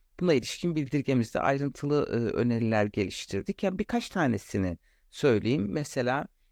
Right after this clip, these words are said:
e, raylı sistem tabii ki, e, gerekiyor. Deniz ulaşımı gerekiyor. E, biz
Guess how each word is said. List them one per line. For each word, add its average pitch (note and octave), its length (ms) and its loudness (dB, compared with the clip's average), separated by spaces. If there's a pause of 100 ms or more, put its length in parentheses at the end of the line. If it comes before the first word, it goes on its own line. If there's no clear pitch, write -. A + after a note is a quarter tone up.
(200)
e, C#3 240 0
raylı D3+ 300 2
sistem - 460 -8
tabii B2 260 -4
ki, - 360 0
e, G2 200 2
gerekiyor. F#2 640 0
Deniz A#2+ 320 2
ulaşımı G#2+ 580 -2 (100)
gerekiyor. G#2 720 0 (440)
E, A#2+ 400 2
biz - 300 -8